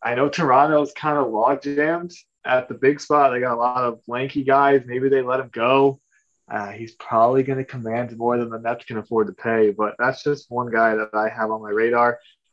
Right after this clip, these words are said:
I know we'll go much further in depth into guys we want the Nets to go after later in the offseason,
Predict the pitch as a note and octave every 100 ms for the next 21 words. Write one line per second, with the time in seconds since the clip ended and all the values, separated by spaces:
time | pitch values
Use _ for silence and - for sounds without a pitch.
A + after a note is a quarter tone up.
0 | - A#2 A#2+ B2 A#2+ A2+ A2+ A2+ A#2 -
1 | - B2 B2 A#2+ A2+ G#2+ B2 C#3+ - A#2
2 | A2+ A2+ A2+ A2+ A2 A2+ A2+ B2 A#2+ A2+
3 | - A2 A2 B2 C#3 C#3+ C#3+ C3 A#2 B2
4 | B2+ B2 A#2+ C3 C3+ - C#3+ C3+ C3+ C3